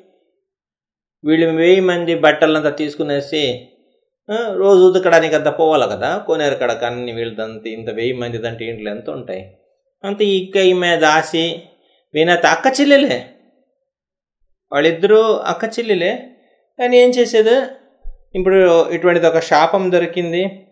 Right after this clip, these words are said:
So ఆ శాపం వల్ల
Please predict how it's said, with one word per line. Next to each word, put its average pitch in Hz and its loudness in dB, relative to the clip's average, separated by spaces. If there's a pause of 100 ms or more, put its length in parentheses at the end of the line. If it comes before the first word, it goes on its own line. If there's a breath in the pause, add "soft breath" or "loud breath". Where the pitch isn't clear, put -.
(840)
So 156 6 (1700)
ఆ 139 2
శాపం 151 0
వల్ల 170 -2